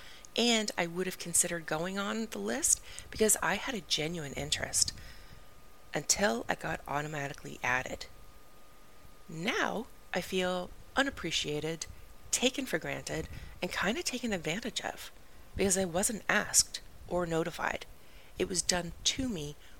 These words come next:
without my knowledge or permission. That's not nice. Now,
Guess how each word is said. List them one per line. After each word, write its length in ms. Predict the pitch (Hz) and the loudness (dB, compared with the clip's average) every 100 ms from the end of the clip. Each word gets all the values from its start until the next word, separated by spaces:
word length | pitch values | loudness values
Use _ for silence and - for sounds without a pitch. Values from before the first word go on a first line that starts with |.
| - | -12
without 320 | - 156 208 | -2 2 2
my 120 | 254 233 | 2 2
knowledge 520 | 160 147 147 143 - - - - | 2 2 0 -2 -6 -10 -16 0
or 160 | 180 214 | 0 0
permission. 680 | - 160 135 - 143 147 - - - - - | -2 -2 2 2 2 -6 -10 -16 -14 -14 -6
That's 200 | 294 - | 0 2
not 160 | 339 359 | 2 0
nice. 440 | 302 330 - - - - - - - - - - - - - | -2 0 2 0 -4 -16 -16 -14 -14 -14 -12 -14 -14 -12 -2
Now, 420 | 220 233 160 | 4 4 4